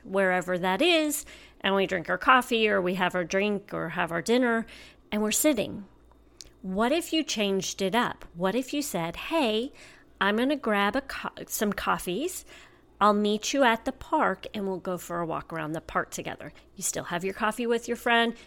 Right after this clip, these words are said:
you still get the fun chit chat, but you're gonna walk while you do it. It may also be fun to go try something new in the way of fitness classes. So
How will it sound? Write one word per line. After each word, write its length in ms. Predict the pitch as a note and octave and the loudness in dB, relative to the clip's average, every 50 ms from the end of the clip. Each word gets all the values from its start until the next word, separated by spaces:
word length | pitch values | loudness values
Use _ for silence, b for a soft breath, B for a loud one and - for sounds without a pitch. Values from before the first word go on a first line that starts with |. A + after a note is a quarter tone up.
| B B | B B
you 80 | - E3+ | -12 -10
still 240 | - - - E3+ D#3 | -6 -4 -4 -4 -2
get 200 | - F#3 F3+ - | -2 -2 -2 -2
the 80 | G3 | -2
fun 280 | F#3+ - A3+ A3+ A3+ A3 | 2 4 4 4 4 2
chit 240 | - - B3+ A#3 - | 0 0 0 0 0
chat, 320 | - B3 A#3 A#3 A3+ B B B B - | 2 4 4 4 2 B B B B -14
but 140 | - F#3 - | -8 -6 -4
you're 100 | G#3 F3 | -2 0
gonna 160 | G3 F#3 F3 | 2 2 2
walk 520 | D#3 D#3 D3+ E3 F3 F3 E3+ E3 - - - | 0 0 2 2 4 4 4 0 -2 -6 -6
while 180 | D#3+ D#3 D#3+ | -4 -4 -4
you 160 | E3 D#3+ D#3+ | -4 -4 -6
do 240 | - - - - - | -6 -6 -8 -8 -8
it. 160 | - - - - - - - - - | -10 -12 -16 -18 -20 -18 -18 -10 -6
It 180 | - G#3+ A3 - | -4 -4 -2 0
may 340 | A#3+ A#3+ A3 G#3 A3 A3+ A#3+ | 2 2 2 4 4 4 4
also 380 | A3+ A3+ A3+ - - B3 A3+ | 4 4 2 2 2 2 2
be 160 | G#3 A3+ A#3 A3+ | 2 2 0 0
fun 520 | - - - - F#3 G3 G#3 A#3 B3 B3 | -2 -4 -2 -2 0 0 0 0 -2 -2
to 120 | - - | -2 -2
go 260 | A#3 F3+ A#3 A#3 A#3 A#3 | -2 0 0 2 2 0
try 540 | - - - - - G#3 G#3+ A#3+ C#4 D#4 | -2 -6 -6 -2 0 2 2 2 2 0
something 640 | D4+ - - - C#4 C#4 C4 - B3+ C4 B3 A#3 A3+ | 0 0 0 0 0 0 2 2 2 2 2 2 2
new 480 | A3+ A#3+ C#4+ D#4 B3+ D#3+ - D#3 D#3+ B B B B B B B B - - | 0 0 0 0 0 -2 -4 -6 -8 B B B B B B B B -8 0
in 220 | - A#3+ B3 B3 A#3+ | 4 4 6 6 6
the 100 | A#3+ A3+ | 4 4
way 460 | G#3 G#3 F#3+ F#3 F#3 F#3 G3 G3+ - | 4 4 4 4 4 2 2 2 0
of 400 | - F#3 F3 F3 F3 F3+ F3+ F3 | 0 2 2 2 2 2 0 -4
fitness 500 | - - - C#4+ D4+ C#4+ C4 A#3 - - | -8 4 6 6 6 8 4 0 -2 -2
classes. 640 | - - F#3 D#3+ D3+ - - - - - - - - | -4 -2 -2 -2 -2 -2 -4 -6 -8 -8 -6 -6 -4
So 600 | - - - G#3 G3 G3+ G3+ G3+ G3 G3 G3 F#3+ | -2 0 2 2 2 4 4 4 4 4 2 0